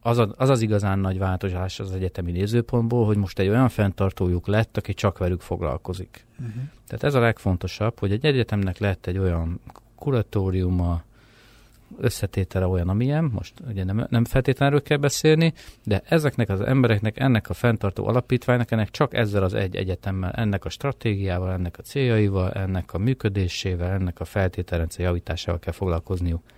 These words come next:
Speaker 2: Mhm.
Speaker 1: Korábban ezt egy minisztérium csinálta, aki fenntartóként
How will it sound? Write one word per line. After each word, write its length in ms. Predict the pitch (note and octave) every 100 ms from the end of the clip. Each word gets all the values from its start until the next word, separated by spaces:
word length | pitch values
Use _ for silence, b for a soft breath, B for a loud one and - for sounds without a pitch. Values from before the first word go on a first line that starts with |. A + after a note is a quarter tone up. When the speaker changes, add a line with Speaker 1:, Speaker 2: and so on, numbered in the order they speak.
| B
Speaker 2:
Mhm. 100 | A#2+ A#2 D3 B
Speaker 1:
Korábban 440 | - F3+ D#3+ D3
ezt 180 | C3 -
egy 60 | A2
minisztérium 480 | A2 F#2 - F#2 E2+
csinálta, 540 | D#3+ D3+ B2 - A#2
aki 460 | - A#2 - G2+ F#2+ b b b -
fenntartóként 1120 | - - B2+ G#2+ G#2 - G2 F2 - F2 E2